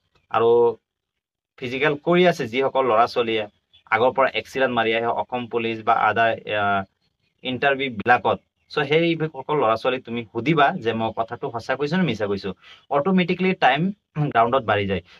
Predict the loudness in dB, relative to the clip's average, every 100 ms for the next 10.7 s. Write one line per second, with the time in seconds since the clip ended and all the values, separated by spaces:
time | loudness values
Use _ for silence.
0 | _ -2 2 4 4 2 0 2 2 0
1 | 0 2 2 2 -2 0 0 2 2 4
2 | 0 -2 -10 -2 2 4 2 -6 _ _
3 | -4 0 2 2 0 0 -2 0 -2 -2
4 | 0 0 0 -2 -2 0 0 2 0 -2
5 | _ _ _ -2 2 4 4 4 2 0
6 | -4 -14 -2 2 2 2 0 0 -2 _
7 | -10 -10 -8 -10 -4 -4 2 2 4 0
8 | -2 _ _ _ _ 4 6 6 4 2
9 | -2 -8 -4 -2 -4 -2 0 0 0 0
10 | 0 0 0 2 0 0